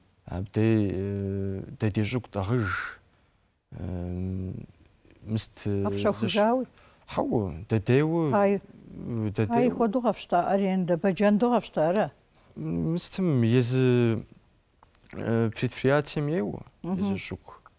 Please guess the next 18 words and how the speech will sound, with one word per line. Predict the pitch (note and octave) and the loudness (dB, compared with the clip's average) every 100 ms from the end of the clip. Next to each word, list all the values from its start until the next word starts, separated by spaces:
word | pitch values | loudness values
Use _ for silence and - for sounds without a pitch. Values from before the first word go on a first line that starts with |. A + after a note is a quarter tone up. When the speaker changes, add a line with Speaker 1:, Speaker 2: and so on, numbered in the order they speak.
| _ | _
Speaker 2:
Мгм. | - F3+ F#3 F3 - _ _ _ _ _ _ _ - | -10 -8 -8 -10 -14 _ _ _ _ _ _ _ -14
Speaker 1:
Собственные | - A#2 G2+ - G2+ G2 | -6 -4 -4 -8 -8 -8
земли, | G2 G#2+ G#2+ A2 - | -8 -8 -10 -12 -16
получается. | - - - G1+ - - - _ _ - - - - _ _ - | -12 -12 -10 -12 -12 -14 -20 _ _ -20 -20 -20 -20 _ _ -10
Э, | A#2+ G#2 G2+ G2+ G2+ G#2 G2+ G2 - _ _ _ _ _ _ _ _ _ _ - - - | -2 0 2 2 2 0 0 -4 -8 _ _ _ _ _ _ _ _ _ _ -20 -20 -6
нам | A2+ A#2 B2+ | 2 4 4
жу, | B2+ C#3+ C#3 B2 A#2+ - | 4 4 4 2 -6 -14
э, | - G#2 G#2 G#2 | -6 -2 0 0
жу | G#2 A#2+ | 0 2
арыс | G#2+ A2+ - | 2 2 0
гуэц | B2+ C3 - | 0 -2 -2
гдогъэкӏ, | G2 G2+ A#2 D#3+ - - - _ _ _ _ - | -2 0 0 -4 -10 -16 -16 _ _ _ _ -12
э, | A2+ G2+ G2 G2 G2 F#2+ F#2 _ | -8 -4 -2 -2 -2 -4 -8 _
нартух. | G#2+ G#2+ - C3 - - - - _ _ | -2 -2 -2 -6 -6 -12 -16 -20 _ _
Speaker 2:
Бжьыхьэ | - A3 - A3+ | -4 -4 0 -2
Speaker 1:
Ож-, | - D#3+ B2 | 2 4 4
Speaker 2:
сазащӏу | G3 F#3+ - E3+ | 4 2 0 0
ара? | F#3 B3 A3+ | 2 4 2